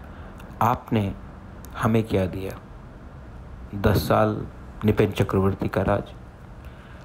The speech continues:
उसके बाद पच्चीस साल मानिक बाबू का राज।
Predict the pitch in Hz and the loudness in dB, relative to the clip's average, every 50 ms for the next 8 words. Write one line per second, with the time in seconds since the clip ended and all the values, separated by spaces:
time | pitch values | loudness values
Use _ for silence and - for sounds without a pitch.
0 | - - - 120 117 - - - 113 - 101 98 98 - - - 107 - - - | -16 0 4 4 4 6 6 4 6 6 6 4 4 2 2 2 2 2 4 4
1 | 110 101 - - - 104 101 101 101 - - - 98 101 104 104 104 101 - - | 4 6 6 4 6 6 6 4 4 0 -4 -4 0 2 2 4 2 2 0 0
2 | 101 95 104 101 - - 104 104 104 104 117 - - - - | 0 2 2 0 2 2 2 4 4 4 2 0 -4 -12 -12